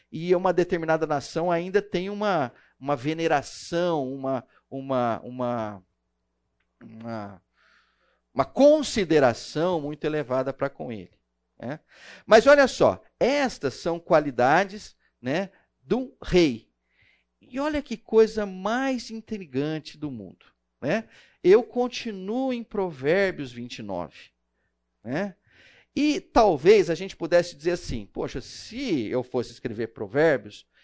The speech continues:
eu ia botar rei num, aqui e os pais ali." Mas eu acho legal que em Provérbios vinte e nove ele vai misturando as bolas,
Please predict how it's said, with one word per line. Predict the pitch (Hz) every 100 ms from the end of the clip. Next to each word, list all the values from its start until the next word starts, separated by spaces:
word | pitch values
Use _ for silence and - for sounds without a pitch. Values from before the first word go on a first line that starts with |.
| _ _
eu | 156 175
ia | 208 214
botar | 180 185 - 127
rei | 104 107 160 185 214 214 _ _ _
num, | - 139 127 120 110 98 - -
aqui | 107 - 185 233 262 - _ _ _ _
e | 165
os | 226 -
pais | - 185 180 220 226 - - _
ali." | - 320 269 240 170 - _ _ _ _ _ _
Mas | 180 262 320 226 - _ _ _ _ _ _ _ -
eu | 294 247
acho | 226 254 311
legal | 247 160 156 233 226
que | 233
em |
Provérbios | 240 311 196 185 190
vinte | 180
e | 170
nove | 196 208
ele | 220
vai | 180 214
misturando | 196 240 - 262 220 214 262 185
as | 135
bolas, | 123 131 113 98 -